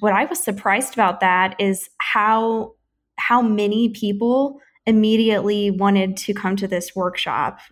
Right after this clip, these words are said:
The day that we had it, we were sold out, we were over capacity. This was pre-covid, by the way. <laughs> And it, it was really inspiring to me that there were so many people,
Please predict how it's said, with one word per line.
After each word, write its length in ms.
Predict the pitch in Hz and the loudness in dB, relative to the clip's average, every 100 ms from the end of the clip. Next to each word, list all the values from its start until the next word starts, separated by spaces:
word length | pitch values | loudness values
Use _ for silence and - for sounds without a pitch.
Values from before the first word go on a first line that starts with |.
| _ | _
The 80 | 214 | -4
day 300 | 202 220 233 | 0 2 4
that 180 | 226 208 | 4 2
we 100 | 220 | 0
had 280 | 208 202 208 | 0 0 2
it, 300 | 208 196 196 | 0 -2 -4
we 140 | 208 | -4
were 200 | 196 196 | -2 -4
sold 320 | 196 233 240 | 0 2 4
out, 340 | 220 196 190 185 | 4 2 0 0
we 100 | 190 | -2
were 240 | 170 - | -2 -2
over 300 | 226 214 233 | 0 0 -2
capacity. 880 | 233 233 190 190 208 196 196 196 196 - - - | -2 -2 -2 -2 -2 2 2 0 -4 -16 -14 -8
This 140 | 214 | -6
was 100 | 202 | -6
pre-covid, 960 | 202 - 240 240 202 185 160 165 196 208 | -4 0 0 2 2 2 0 -2 -4 -2
by 160 | 220 196 | 0 2
the 140 | 196 | 0
way. 440 | 190 185 190 240 - | 0 0 0 -2 -4
<laughs> 60 | 254 - - - - | -10 -12 -20 -14 -2
And 300 | 226 214 208 220 | 2 2 2 -2
it, 440 | - - - - - | -4 -6 -8 -2 2
it 140 | 220 | 2
was 280 | 220 214 202 - - | 2 0 -2 -10 0
really 280 | 254 269 247 | 2 2 0
inspiring 680 | 220 - 208 208 220 214 202 | 0 0 0 2 2 2 0
to 120 | 202 | 0
me 180 | 202 214 | 2 2
that 180 | 196 | 0
there 160 | 196 196 | 0 0
were 80 | 190 | 0
so 300 | 202 226 226 | -2 0 0
many 280 | 226 208 202 | 0 0 -2
people, 600 | 208 208 208 202 202 | -4 -4 0 2 2